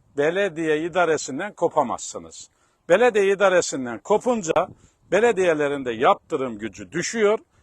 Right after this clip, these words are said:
Yaptırım gücü düşünce de işte fabrikatörleri kontrol zorlaşıyor. Bu sefer,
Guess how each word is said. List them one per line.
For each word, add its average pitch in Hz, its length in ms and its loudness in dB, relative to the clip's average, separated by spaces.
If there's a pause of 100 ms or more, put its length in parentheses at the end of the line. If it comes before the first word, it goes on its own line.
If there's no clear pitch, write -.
(140)
Yaptırım 160 500 2
gücü 143 300 -8
düşünce 180 480 0
de 233 240 4 (640)
işte - 280 -2
fabrikatörleri 139 880 0
kontrol 156 520 0 (300)
zorlaşıyor. 139 680 4
Bu 220 100 0
sefer, 190 360 4